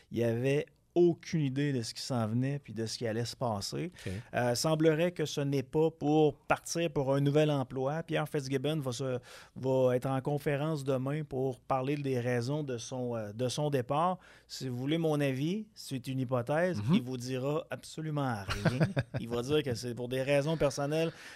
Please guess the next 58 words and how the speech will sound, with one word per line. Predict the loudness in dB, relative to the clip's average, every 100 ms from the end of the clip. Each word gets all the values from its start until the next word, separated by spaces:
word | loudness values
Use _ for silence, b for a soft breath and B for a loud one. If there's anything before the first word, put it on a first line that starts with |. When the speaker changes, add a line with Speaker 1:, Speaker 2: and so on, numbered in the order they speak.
| B
Speaker 1:
Merci, | 6 8 8
Speaker 2:
Familiales. | 8 10 10 8
Speaker 1:
bonsoir. | 6 4 4
Speaker 2:
Ouais, | 4
c'est | 2
Speaker 1:
Tu | 4
sais, | 6
Speaker 2:
ça. | 6
Speaker 1:
j'espère | 4 6 6 8
juste | 4 0
que |
c'est | -4 -2
pas | -2
pour | -2
des | 0 0
raisons | 2 0
de | -2
santé, | -4 -4 -2 -4
parce | -4
qu'on | -6 -4 0
souhaite | 8 8
Speaker 2:
Ouais, | 8
Speaker 1:
jamais | 6 4
Speaker 2:
non, |
non, | 2
Speaker 1:
que | 0
ces | 0
Speaker 2:
jamais. | 2 4
Speaker 1:
gens-là | 2 0
puissent, | -2 -6 -2
euh, | -2 -2 -6 B
développer | -4 0 2 2
une | 2
maladie. | 2 2 0 0 0 -2 B
Speaker 2:
Ouais. | -6 0
Speaker 1:
Mais | 0
pour | 6 8 8
le | 8
reste, | 4 0 -2
je |
pense | -4 -2
que | -2
le | -2
Québec | 0 2 2
va | 2
être | 0
capable | 0 0 0
de | -2
se |
passer | -2 -2 -2 -2 -4
d'un, | -2 -2 -2
d'un, | -2 -2
d'un | -2 -2
Pierre, | 0 0 0
euh, | 0 -2 -2
d'un | -4
Pierre | -2 -2 -2
Fitzgibbon. | -4 -2 -2 0 0